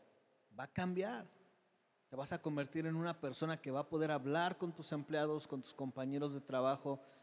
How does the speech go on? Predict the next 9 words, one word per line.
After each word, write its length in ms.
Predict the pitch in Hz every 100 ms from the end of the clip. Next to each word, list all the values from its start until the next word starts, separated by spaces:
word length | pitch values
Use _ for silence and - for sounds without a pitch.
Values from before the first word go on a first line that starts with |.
| -
darles 420 | 120 143 143 147 156
unas 220 | 147 -
palabras 520 | 135 131 139 143 127
de 120 | 127
paz, 520 | 117 139 139 143 - - - -
de 80 |
esperanza 640 | 123 - 135 139 139 143 127
y 40 |
decirles, 600 | 113 - 143 131 135